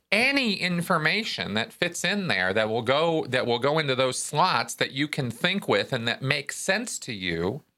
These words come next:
that's pretty much the standard of evidence most people have, is, "Does it make sense to me? Does it help me in my life? Does this forward, you know, forward my goals and agenda?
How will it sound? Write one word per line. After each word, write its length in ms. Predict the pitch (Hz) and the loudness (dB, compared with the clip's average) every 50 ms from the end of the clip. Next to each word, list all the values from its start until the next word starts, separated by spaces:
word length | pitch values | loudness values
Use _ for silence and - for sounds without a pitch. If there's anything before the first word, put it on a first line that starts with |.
| _ _ _ _ _ _ _ _ _ _ _ _ _ _ _ _ - | _ _ _ _ _ _ _ _ _ _ _ _ _ _ _ _ 0
that's 280 | - 175 220 220 - - | 0 2 2 0 -4 -8
pretty 380 | - - - 220 240 247 208 | -4 -2 0 0 0 0 0
much 260 | 170 175 170 165 - | 0 0 -2 -2 -4
the 80 | - - | -6 -6
standard 540 | - - - 180 170 196 214 180 156 151 156 | -6 -4 -4 -2 -2 0 0 0 0 0 2
of 80 | 151 | 2
evidence 420 | 156 190 220 175 156 143 156 - - | 2 0 0 0 -2 -4 -4 -2 0
most 260 | 170 180 196 190 - | 0 0 0 -2 -2
people 300 | - 156 160 - 170 165 | -4 -4 -2 0 0 2
have, 380 | 147 196 - 240 170 113 - 113 | 2 0 2 2 0 0 -2 -4
is, 100 | 110 - | -4 -2
"Does 180 | 151 143 151 | -2 -2 -2
it 60 | 190 | -2
make 180 | 208 190 208 208 | -2 -4 -4 -4
sense 300 | - - 165 147 139 - | -4 -4 -4 -4 -4 -6
to 80 | - 160 | -6 -6
me? 300 | 147 143 143 143 135 - - - - _ _ | -4 -4 -4 -4 -6 -10 -14 -20 -20 _ _
Does 200 | - 151 151 - | 2 2 2 2
it 80 | 196 127 | 0 0
help 260 | - 170 170 151 147 | 2 2 0 2 0
me 120 | 156 160 | -2 -2
in 100 | 165 170 | -2 0
my 200 | 170 160 156 160 | 0 2 2 2
life? 440 | 156 139 127 123 123 120 117 117 - | 2 2 2 4 4 2 0 0 -2
Does 220 | - 139 139 139 143 | -2 -2 -2 -2 -4
this 140 | 156 156 | -8 -10
forward, 420 | - - - 147 147 147 147 151 143 | -6 -2 0 2 2 4 2 2 2
you 80 | 139 | 2
know, 180 | 131 120 127 131 | 2 2 2 2
forward 580 | 127 - - 143 143 151 151 156 156 156 147 135 | 0 2 2 4 4 4 4 4 4 2 2 2
my 300 | 131 127 127 135 139 139 | 2 2 4 2 2 2
goals 400 | 123 131 135 139 139 139 139 135 | 2 2 4 4 2 0 0 -2
and 100 | 143 143 | -4 -4
agenda? 680 | 156 135 131 131 117 113 113 110 110 110 120 135 - | -2 0 0 0 2 2 2 4 4 4 2 -2 -6